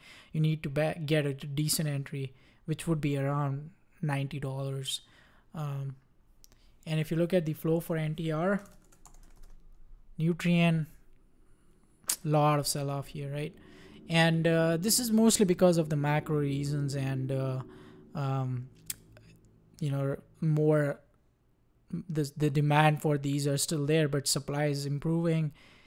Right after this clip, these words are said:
and, uh, a lot of, uh, b-, uh, bearish flow here. Ninety puts for next week expiration again in the money puts, and these were opened around one thirty, one o'clock. So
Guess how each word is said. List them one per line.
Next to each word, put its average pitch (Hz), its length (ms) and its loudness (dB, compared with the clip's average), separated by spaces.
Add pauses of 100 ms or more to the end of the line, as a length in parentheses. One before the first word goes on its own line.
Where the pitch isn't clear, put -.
(220)
and, 135 500 -4
uh, 135 360 -4
a 131 80 -10 (340)
lot 160 180 8
of, 175 220 0 (560)
uh, 151 100 0
b-, 151 280 0
uh, 139 300 4
bearish 147 320 2
flow 160 240 2
here. 139 260 0
Ninety 147 360 0
puts 147 280 -2
for 147 160 -4
next 143 320 -4
week 139 160 -4
expiration 139 540 -4
again 139 400 -2 (360)
in 165 200 6
the 160 60 4
money 160 260 4
puts, 156 440 2 (380)
and 139 320 -6
these 143 200 -2
were 147 120 0
opened 143 340 0
around 151 640 2
one 151 260 2
thirty, 151 280 0
one 147 200 0
o'clock. 147 420 0
So 139 360 -4